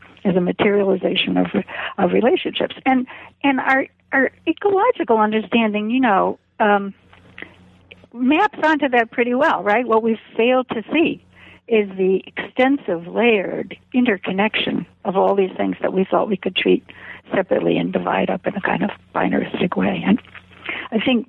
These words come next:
that kind of thinking is, it's gotten us into trouble, ethical trouble and other, but I don't think we're gonna survive the presenting crises of the twenty-first and later centuries if our thinking can't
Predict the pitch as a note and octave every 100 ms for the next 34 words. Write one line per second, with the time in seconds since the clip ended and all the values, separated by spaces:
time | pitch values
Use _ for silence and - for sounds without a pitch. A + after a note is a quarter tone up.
0 | _ - A3 - B3+ A#3 G#3+ A#3+ A#3 F#3
1 | G3 - - - - - - C4 - C#4+
2 | F#4+ E4 - C4 - G#3+ A#3+ A3+ A#3 B3
3 | G#3+ A3 C4 C4 A#3+ A#3+ A3 G#3 G#3 B3+
4 | C#4+ G3 G3+ F#3+ B3 C#4+ C4+ C#4 A#3+ G#3
5 | G3+ G3+ G3 G3+ - - - - - -
6 | _ _ - - A3 G#3+ G#3+ A#3+ A#3+ A3+
7 | G3+ F#3 F#3 G3 - - - - - G#3
8 | A#3+ B3 - G3 F#3+ - - A#3+ C4 -
9 | - F#3 - - - - F#3 A3 - G#3+
10 | G3+ - F#3+ - G3 F#3+ F#3 F3+ A3 A#3
11 | - D3+ F3 F#3 - - - - - G#3+
12 | G3+ F#3+ F#3+ G#3+ G3+ F#3+ F#3 - G3+ F#3+